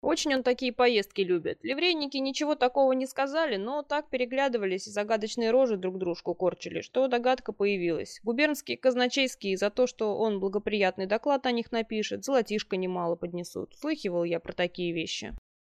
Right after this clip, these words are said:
Про его супружницу я и словечком не заикался, мне и так было ясно, что она молодая и красотульная.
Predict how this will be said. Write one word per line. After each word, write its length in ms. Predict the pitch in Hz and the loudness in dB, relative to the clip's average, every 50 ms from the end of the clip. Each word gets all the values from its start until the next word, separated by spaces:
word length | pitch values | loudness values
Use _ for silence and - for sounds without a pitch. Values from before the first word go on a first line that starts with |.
| _ _ _ | _ _ _
Про 160 | - 254 269 | 0 2 2
его 200 | 285 311 339 339 | 2 2 2 2
супружницу 640 | - 330 294 - 349 359 339 269 254 240 226 - 247 | 0 -2 -2 2 2 2 4 4 2 0 0 0 2
я 140 | 247 254 | 4 4
и 60 | 247 247 | 4 4
словечком 520 | - 254 254 262 262 - - - 208 196 | 2 0 0 0 0 -4 -2 -2 0 0
не 100 | 196 190 | 0 0
заикался, 600 | 185 196 202 190 - 196 180 160 180 - - 190 | 2 2 2 2 2 0 -2 -2 -2 -6 -8 -6
мне 160 | 208 233 254 | -2 -2 -2
и 60 | 262 | 0
так 200 | - 277 269 233 | 2 0 0 0
было 220 | 196 180 185 180 180 | 2 2 2 2 4
ясно, 400 | 180 175 165 160 - - - 185 | 4 2 2 0 0 -4 -10 -12
что 160 | - - 208 | -6 -4 -2
она 160 | 220 226 226 | 0 0 0
молодая 520 | 233 240 262 262 233 190 196 214 220 202 180 | 2 4 4 4 4 4 4 4 4 4 2
и 20 | |
красотульная. 800 | - 190 196 - - 185 185 - 214 208 202 190 180 170 165 165 | 0 -4 -4 -2 -2 -4 -2 0 0 0 2 0 0 -2 -2 -4